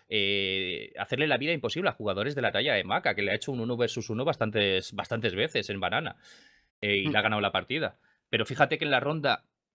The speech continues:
Speaker 1: justamente en la ronda donde lo tenía que hacer, donde tenía la responsabilidad de forzar el overtime, ahí Maka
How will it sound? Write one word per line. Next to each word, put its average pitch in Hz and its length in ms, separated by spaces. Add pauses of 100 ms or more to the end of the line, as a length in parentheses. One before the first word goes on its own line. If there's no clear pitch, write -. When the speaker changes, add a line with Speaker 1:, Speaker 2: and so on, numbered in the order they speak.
(300)
Speaker 1:
justamente 202 560
en 160 80
la 135 140
ronda 170 360
donde 131 220
lo 127 100
tenía 160 240
que 156 80
hacer, 156 240
donde 139 220
tenía 135 340
la 135 120
responsabilidad 120 680
de 113 340
forzar 120 240
el 113 100
overtime, 123 520
ahí 107 220
Maka 110 420